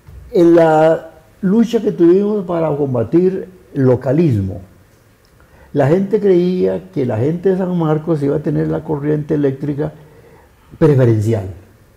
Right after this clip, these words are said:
que alguien llegaba a pedir la corriente hoy y hoy se la ponían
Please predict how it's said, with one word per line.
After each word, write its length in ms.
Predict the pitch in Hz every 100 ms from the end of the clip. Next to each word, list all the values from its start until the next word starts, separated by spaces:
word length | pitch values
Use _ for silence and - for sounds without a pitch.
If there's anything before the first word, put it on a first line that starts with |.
| _ _ _ _ _ _ _ _ _ -
que 80 | 131
alguien 260 | 165 190
llegaba 320 | 160 151 170
a 80 | 170
pedir 160 | 139 147
la 80 | 156
corriente 380 | 143 160 165
hoy 340 | 143 156 202 165
y 60 | 139
hoy 140 | 160
se 80 | 165
la 120 | 151
ponían 460 | 131 135 131 98